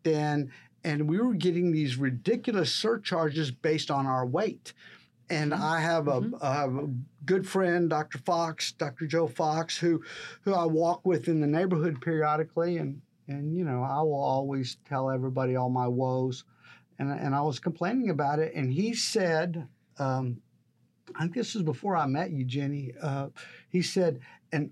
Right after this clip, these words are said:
Speaker 1: oyster shell in a landfill is a resource out of place." And for some reason, that resonated with me because I, I didn't,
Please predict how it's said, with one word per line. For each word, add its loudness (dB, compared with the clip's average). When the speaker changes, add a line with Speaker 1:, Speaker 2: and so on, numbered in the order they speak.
Speaker 1:
oyster 0
shell 0
in 0
a 2
landfill 0
is -2
a 0
resource -2
out -2
of -8
place." -10
And -6
for 0
some 2
reason, 2
that -2
resonated -2
with -12
me -14
because -4
I, 0
I 2
didn't, 2